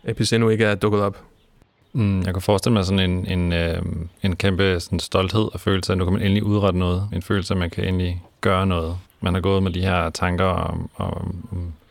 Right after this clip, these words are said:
Speaker 2: om ens fremtid og alle de her ting, og uretfærdigheden og alle de her følelser, og lige pludselig så har man så mulighed for rent, rent faktisk at gøre noget. Så jeg tror også, der er sådan en, en, en sådan,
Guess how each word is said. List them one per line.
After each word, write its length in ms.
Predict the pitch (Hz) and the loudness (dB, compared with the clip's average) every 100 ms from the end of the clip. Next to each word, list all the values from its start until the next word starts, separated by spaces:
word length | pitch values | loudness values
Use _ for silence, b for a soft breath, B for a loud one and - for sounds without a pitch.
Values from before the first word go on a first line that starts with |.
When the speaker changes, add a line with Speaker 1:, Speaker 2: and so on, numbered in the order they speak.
| - - | -8 -2
Speaker 2:
om 100 | 95 | 0
ens 120 | 87 | 0
fremtid 380 | 95 92 92 98 | 0 0 2 2
og 100 | 95 | 2
alle 120 | 90 | 0
de 40 | |
her 80 | 90 | 0
ting, 260 | - 92 87 | 0 -2 0
og 460 | 87 85 85 - | 0 0 -4 -4
uretfærdigheden 1000 | 87 95 101 92 92 90 85 85 85 87 - | -2 0 0 0 0 -2 -2 -2 -4 -6 -2
og 80 | 95 | 0
alle 120 | 92 | 2
de 40 | |
her 80 | 90 | 0
følelser, 400 | 87 92 87 - | 0 0 0 -2
og 60 | 87 | -2
lige 100 | 90 | 0
pludselig 220 | 92 95 | 0 2
så 40 | |
har 60 | 92 | 2
man 80 | 90 | 2
så 80 | 87 | 2
mulighed 280 | 90 95 90 | 2 2 0
for 120 | 90 | 0
rent, 320 | 87 82 - | -2 -4 -4
rent 140 | 98 85 | -2 0
faktisk 180 | 87 | -2
at 40 | 85 | 0
gøre 200 | 92 92 | 0 2
noget. 280 | 90 85 90 _ _ _ _ _ _ b b b _ _ _ | -2 -4 -8 _ _ _ _ _ _ b b b _ _ _
Så 220 | - - - | -20 -10 -6
jeg 100 | - | 0
tror 100 | 98 | 0
også, 120 | 92 | 2
der 60 | |
er 20 | 92 | 0
sådan 280 | 95 90 | 2 2
en, 100 | 90 | 0
en, 260 | 85 85 87 | -2 -4 -6
en 180 | 98 90 | -6 -4
sådan, 360 | - 98 87 | -2 0 0